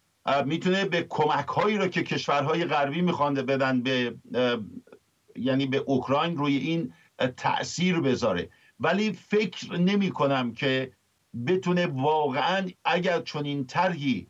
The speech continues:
از طرف مسکو و مینسک در میان باشه، کارساز باشه برای اینکه ناتو مصممانه در امتداد تمام این کشورهایی را که در جبهه شرق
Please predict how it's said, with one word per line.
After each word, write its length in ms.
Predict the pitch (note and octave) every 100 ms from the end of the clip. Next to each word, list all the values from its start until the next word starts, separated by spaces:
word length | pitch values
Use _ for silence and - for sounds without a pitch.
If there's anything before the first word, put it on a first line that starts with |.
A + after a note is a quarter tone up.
| _
از 180 | C3+ C3
طرف 280 | C#3+ A#2 D#3
مسکو 540 | D3+ C#3+ B2+ - C#3
و 140 | C3 C3
مینسک 600 | C3+ E3+ E3+ G#2 F2 - _ _ _ _ -
در 240 | B2+ C#3+ C#3
میان 500 | C#3+ D3 D#3 D3+ C#3
باشه، 400 | C#3+ C#3 F#3+ F3
کارساز 640 | - D#3 D3+ C3 F3 F3+
باشه 280 | E3 D#3+ E3+
برای 280 | D#3 D3 D#3
اینکه 380 | D3 D#3+ D3+ - _ A#2
ناتو 560 | C3+ C#3+ C3 F3 E3+
مصممانه 1040 | D3 C#3+ C#3 C#3+ C#3+ C#3+ C#3+ C#3+ C#3 F3+
در 320 | E3 D3+ C#3+ - -
امتداد 920 | D3+ C#3+ C#3 - D3 D3 F#3 F3 A#2 G#2 F2 _ _ _ _
تمام 420 | C#3 D3+ F3+ G3
این 200 | G3 F#3+
کشورهایی 600 | F3+ D#3+ - D#3 C#3+ E3
را 120 | C#3+ B2+
که 140 | C3
در 260 | B2 C3+ B2+
جبهه 500 | A2+ C#3 C3 D#3+ D3+
شرق 460 | - C#3+ A#2 F2+